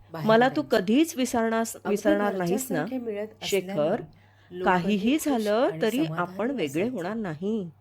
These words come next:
Speaker 2: आपलं
Speaker 1: महाराष्ट्र
Speaker 2: नातं हे
Speaker 1: आणि
Speaker 2: सात जन्माचं,"
Speaker 1: महाराष्ट्राबाहेर
Speaker 2: असं
Speaker 1: ही
Speaker 2: वचन दिलं
Speaker 1: आमची
Speaker 2: होतं शिवानीने.
Speaker 1: प्रॉडक्टला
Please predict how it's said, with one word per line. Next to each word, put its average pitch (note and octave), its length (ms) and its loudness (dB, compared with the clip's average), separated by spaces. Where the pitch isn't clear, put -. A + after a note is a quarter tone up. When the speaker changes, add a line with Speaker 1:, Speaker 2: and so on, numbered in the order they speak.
Speaker 2:
आपलं F3 320 0
Speaker 1:
महाराष्ट्र D#3+ 360 0
Speaker 2:
नातं A#3+ 100 2
हे A#3+ 120 -4
Speaker 1:
आणि A3 60 -2
Speaker 2:
सात D#3+ 280 2
जन्माचं," D#3 320 0
Speaker 1:
महाराष्ट्राबाहेर D#3+ 600 -6
Speaker 2:
असं F3 220 -2
Speaker 1:
ही D#3+ 60 -2
Speaker 2:
वचन F#3+ 300 0
दिलं F3+ 200 2
Speaker 1:
आमची B3+ 120 -2
Speaker 2:
होतं C4 140 -8
शिवानीने. C3+ 420 -6
Speaker 1:
प्रॉडक्टला D#3+ 640 -10